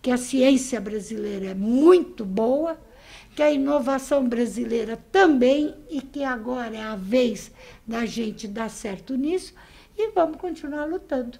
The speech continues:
E eu quero agradecer o privilégio de ter estado com a Maria Paula de novo.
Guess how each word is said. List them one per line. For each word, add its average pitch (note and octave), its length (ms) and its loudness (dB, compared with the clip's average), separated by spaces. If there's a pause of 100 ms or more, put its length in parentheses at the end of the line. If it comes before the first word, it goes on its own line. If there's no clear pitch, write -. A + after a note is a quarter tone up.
(440)
E D4+ 40 -6
eu E4 140 2
quero C4 360 -6
agradecer A#3+ 640 -8
o B3 80 -10
privilégio B3+ 920 -8 (920)
de F3 140 -14
ter A3+ 200 -10
estado A3+ 520 -10
com - 120 -18
a G3 40 -10
Maria G3+ 220 -10
Paula G#3 340 -12
de F#3+ 200 -10
novo. A3 380 -12